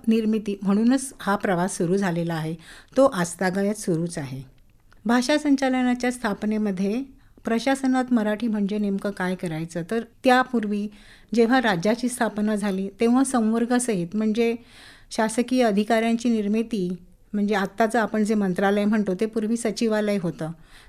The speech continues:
तर सचिवांपासूनचे साध्या क्लार्कपर्यंत, म्हणजे कारकून, लिपिक वर्गांपर्यंत जी पदनामं आहेत, तर त्या पदनामांसहित ही निर्मिती झाली. राज्यकारभार चालवायचा, म्हणजे महाराष्ट्र शासनाचं प्रशासन चालवायचं,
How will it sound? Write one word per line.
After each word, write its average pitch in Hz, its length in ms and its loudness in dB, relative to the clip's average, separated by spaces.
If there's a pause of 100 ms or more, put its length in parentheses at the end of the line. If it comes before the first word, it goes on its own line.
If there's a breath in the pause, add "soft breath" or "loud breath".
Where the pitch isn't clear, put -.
(100)
तर 240 120 2
सचिवांपासूनचे 247 1200 2
साध्या 208 400 0
क्लार्कपर्यंत, 208 720 -2
म्हणजे 196 260 0
कारकून, 196 520 0
लिपिक 202 420 0
वर्गांपर्यंत 190 720 -2
जी 202 140 -2
पदनामं 214 540 0
आहेत, 165 300 -2 (400 soft breath)
तर 233 60 2
त्या 247 140 2
पदनामांसहित 269 960 2 (240)
ही 262 80 4 (100)
निर्मिती 202 520 2
झाली. 160 280 -2 (500 soft breath)
राज्यकारभार 233 680 2
चालवायचा, 190 600 -2
म्हणजे 190 240 -2
महाराष्ट्र 202 600 -4
शासनाचं 208 600 -4
प्रशासन 262 520 0
चालवायचं, 160 600 -4